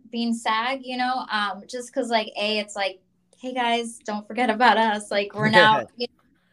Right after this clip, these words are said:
Speaker 1: we're now the only ones out there, you know, like, before it was the two of us together. And I'm not saying, like, our stipulations are, like, our needs are, are more, but it's kind of like,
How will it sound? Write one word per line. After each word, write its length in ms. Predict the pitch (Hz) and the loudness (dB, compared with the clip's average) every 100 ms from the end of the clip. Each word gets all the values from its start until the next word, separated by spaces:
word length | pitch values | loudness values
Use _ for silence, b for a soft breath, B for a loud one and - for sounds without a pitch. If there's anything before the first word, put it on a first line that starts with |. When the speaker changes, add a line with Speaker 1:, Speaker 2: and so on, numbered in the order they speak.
| _ - | _ 2
Speaker 1:
we're 340 | 254 285 285 | 6 6 4
now 220 | 269 254 | -2 -4
the 160 | 254 226 | -6 -14
only 260 | 220 226 233 | -12 -10 -8
ones 580 | 220 214 202 - - _ _ _ - | -8 -8 -10 -20 -20 _ _ _ 2
out 240 | 220 214 | 2 2
there, 240 | 175 151 - | -8 -14 -14
you 140 | 208 | -14
know, 260 | 208 196 214 | -12 -10 -10
like, 200 | 220 202 | -10 -10
before 400 | 214 214 226 220 | -10 -8 -4 -2
it 100 | 220 208 | -2 -4
was 180 | 202 - - - | -12 -18 -18 -10
the 100 | 202 | -10
two 200 | - 208 | -6 -6
of 120 | 202 | -6
us 240 | 202 - | -8 -8
together. 580 | 208 190 185 190 208 226 b b b b _ | -10 -4 -2 -2 -4 -6 b b b b _
And 340 | 226 233 220 - | 0 0 -2 -4
I'm 100 | 254 | 0
not 180 | 339 381 | 2 2
saying, 180 | 370 339 | -2 -6
like, 160 | 277 262 | -6 -2
our 520 | 220 226 233 240 240 | 0 2 0 -4 -12
stipulations 880 | - - 269 240 226 220 233 226 226 - | -14 -12 -8 -6 -6 -8 -8 -8 -8 -4
are, 300 | 208 214 214 | -2 -2 -2
like, 220 | 208 202 - - | -4 -4 -4 -2
our 340 | 208 214 220 214 220 | 0 0 -2 -6 -6
needs 400 | 220 220 214 - | -4 -4 -6 -8
are, 260 | 208 196 190 - _ _ _ _ _ - | -6 -4 -6 -8 _ _ _ _ _ -2
are 220 | 220 220 | -2 0
more, 480 | 208 202 208 262 269 | -6 -4 -2 -2 0
but 140 | 262 | 0
it's 180 | 262 262 | 0 -4
kind 360 | - 254 247 262 | -8 -6 -4 -6
of 160 | 254 | -4
like, 300 | 254 226 220 | -2 -2 -4